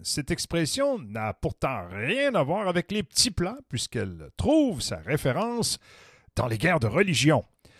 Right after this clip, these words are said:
C'est en mille cinq cent soixante-dix-huit, sous l'Ancien Régime, pendant les guerres de religion, qu'Henri trois constitua l'ordre du Saint-Esprit. Cette organisation catholique destinée à lutter contre les protestants rassemblait des hommes mûrs, de plus de trente-cinq ans,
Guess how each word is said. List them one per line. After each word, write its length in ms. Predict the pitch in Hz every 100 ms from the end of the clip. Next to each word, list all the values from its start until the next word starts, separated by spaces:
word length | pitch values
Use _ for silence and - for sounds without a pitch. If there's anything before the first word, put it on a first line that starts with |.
| - - -
C'est 360 | - 220 202
en 140 | 180 160
mille 520 | 165 226 247 226 170
cinq 320 | - - 220 -
cent 220 | - 190
soixante-dix-huit, 680 | - 156 180 151 147 170
sous 160 | 180 127
l'Ancien 380 | 139 147 151 123
Régime, 400 | 147 123 147 165
pendant 260 | 139 135
les 160 | 147 143
guerres 180 | 139 135
de 80 | 117
religion, 520 | 131 127 110 170 185 -
qu'Henri 500 | 220 226 160 165 175
trois 480 | - 90 117 107 - _ _ _ _ _ -
constitua 840 | 254 226 - - 185 - 156 190
l'ordre 320 | 131 165 147
du 80 | 107
Saint-Esprit. 960 | - - 254 - 175 - - 131 143 - _ _ - - -
Cette 260 | - 151
organisation 500 | 131 117 120 117 147
catholique 520 | 143 147 113 110 175 123
destinée 360 | 135 - 165
à 80 | 139
lutter 380 | 131 185 - 262
contre 300 | 180 - 127
les 120 | 110
protestants 840 | - 226 226 143 - - 131 175 202
rassemblait 480 | 147 - 123 110 160
des 200 | 135 123
hommes 180 | 160 123
mûrs, 300 | 113 101 180 _ _ _ -
de 60 |
plus 140 | - 123
de 40 |
trente-cinq 440 | 131 131 202 202
ans, 140 | 262